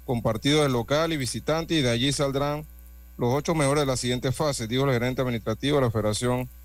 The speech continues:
de Bancarrasco. El torneo mantendrá la ronda de ocho, la serie semifinal y la final con series a siete partidos,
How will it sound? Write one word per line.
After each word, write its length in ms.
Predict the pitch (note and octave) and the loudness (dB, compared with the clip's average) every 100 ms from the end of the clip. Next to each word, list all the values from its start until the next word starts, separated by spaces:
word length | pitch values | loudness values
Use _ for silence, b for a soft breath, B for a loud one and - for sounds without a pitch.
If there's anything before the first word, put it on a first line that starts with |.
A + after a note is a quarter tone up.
| - - - | -20 -16 -2
de 60 | |
Bancarrasco. 580 | B2+ B2+ A2+ A#2 A2 G#2+ | 0 2 2 2 0 0
El 80 | G#2+ | 0
torneo 340 | A#2+ A#2+ D3+ | 2 2 2
mantendrá 520 | E3 D3 B2+ A#2+ A#2 C#3+ | 2 -2 -2 -2 0 0
la 120 | D3 | 0
ronda 320 | D3 D3+ D#3+ | -2 -2 0
de 80 | C#3 | 2
ocho, 400 | D3 C#3+ D3+ D3+ - - - - - | 0 0 -4 -4 -10 -20 -20 -18 -6
la 140 | A#2 | -4
serie 260 | - D3 E3 | 0 0 0
semifinal 600 | E3+ D#3+ D3 D3+ D3+ E3+ | 0 0 0 0 2 2
y 60 | |
la 120 | D3 B2+ | 2 0
final 340 | B2 B2+ C#3+ | -2 -2 -2
con 180 | D3+ C#3+ | 0 -2
series 440 | - C#3+ D3+ C#3+ - | 0 0 2 0 -2
a 120 | A2+ | -4
siete 440 | - D3 D3 D#3+ | -2 -2 0 -2
partidos, 720 | D3 C#3 A#2+ D#3 D#3 C3 C3+ | 0 0 0 2 2 4 0